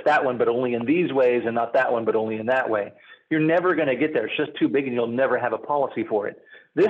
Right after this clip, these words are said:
says you don't need to do that anymore. We're gonna tell you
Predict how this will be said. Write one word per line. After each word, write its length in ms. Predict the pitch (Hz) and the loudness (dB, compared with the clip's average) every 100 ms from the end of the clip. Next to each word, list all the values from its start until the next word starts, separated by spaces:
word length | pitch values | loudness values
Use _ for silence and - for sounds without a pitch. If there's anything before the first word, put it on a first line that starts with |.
| - | 2
says 180 | 156 131 131 | 0 0 0
you 140 | 147 | -2
don't 220 | 160 175 160 | -2 0 -2
need 180 | 185 | -2
to 60 | 151 | -2
do 140 | 120 | -2
that 180 | 113 101 | -2 -2
anymore. 400 | 107 104 101 101 - - - | -4 -4 -6 -6 -12 -10 -2
We're 100 | 196 | 0
gonna 220 | 226 208 185 | 2 -2 2
tell 160 | 220 | 2
you 300 | 220 139 117 | 4 2 -2